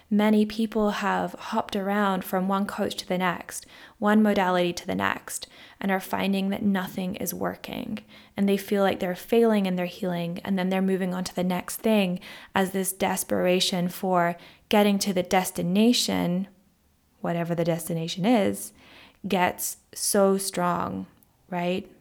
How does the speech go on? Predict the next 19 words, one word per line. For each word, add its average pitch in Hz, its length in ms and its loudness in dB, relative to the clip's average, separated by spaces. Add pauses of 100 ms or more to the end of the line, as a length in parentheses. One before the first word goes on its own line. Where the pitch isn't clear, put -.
(1300)
And 190 400 0
the 202 100 -2
truth 247 400 4
that - 180 0
I 214 220 4
see 202 280 -2
is 190 160 -4
that 180 360 -4 (460)
perhaps - 640 0
the 196 120 -6
people 202 580 0
that, 180 440 -2 (920)
you 240 120 6
know, 202 180 4
we've 196 200 4
chosen 196 340 2
to 190 100 -6
work 220 340 2
with 208 420 -2